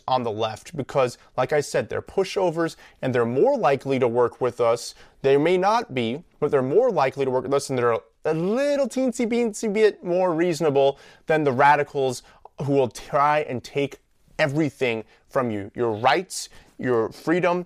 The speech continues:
and your money. So keep that in mind. So, guys, I hope you enjoyed the episode. So if you like this episode, please, uh, le-, give it a like, a comment where applicable, and a five-star review. Also, where applicable, feel free to follow us on all the social media platforms. Evan is gonna list a laundry list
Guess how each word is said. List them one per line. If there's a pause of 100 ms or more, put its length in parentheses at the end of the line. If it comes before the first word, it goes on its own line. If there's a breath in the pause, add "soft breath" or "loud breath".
(260 soft breath)
and
your
money. (320)
So
keep
that
in
mind.
So,
guys,
I
hope
you
enjoyed
the
episode.
So
if
you
like
this
episode,
please, (460 loud breath)
uh,
le-,
give
it
a
like, (100)
a
comment
where
applicable,
and
a
five-star
review. (320 soft breath)
Also,
where
applicable, (520)
feel
free
to
follow
us
on
all
the
social
media
platforms.
Evan
is
gonna (280 loud breath)
list
a
laundry
list